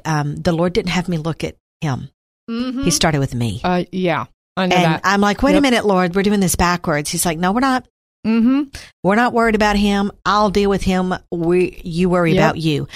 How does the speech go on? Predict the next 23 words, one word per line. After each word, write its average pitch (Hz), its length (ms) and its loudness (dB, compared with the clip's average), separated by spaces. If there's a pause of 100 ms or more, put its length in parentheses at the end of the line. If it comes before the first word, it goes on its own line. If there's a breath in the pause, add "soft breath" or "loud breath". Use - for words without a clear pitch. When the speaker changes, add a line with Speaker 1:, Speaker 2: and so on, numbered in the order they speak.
(180 loud breath)
Speaker 1:
And 196 100 4
I'm 202 120 2
like, 190 200 0
"But," 208 400 2
he's 190 160 2
like, 175 140 0
"There 180 100 2
is 165 140 -2
no 175 140 -2
but." - 500 -6
Speaker 2:
Exactly. 180 520 0 (200)
When 208 100 0
I 208 60 2
started 202 260 2
dealing 196 280 2
with 175 100 -8
broken 190 260 2
hearts. 190 440 0
Speaker 1:
"Your 170 120 4
husband 185 360 2
is 190 120 0
my 175 160 -2
problem. 156 540 -2